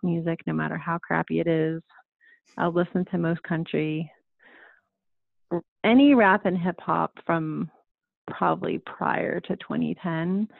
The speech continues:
The more recent stuff, I have my favorite songs, but I think that it's gone so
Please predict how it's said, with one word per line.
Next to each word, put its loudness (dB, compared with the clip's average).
The 0
more 2
recent 0
stuff, 0
I -6
have 0
my -4
favorite 0
songs, -4
but -6
I -8
think -8
that -8
it's -10
gone -2
so -6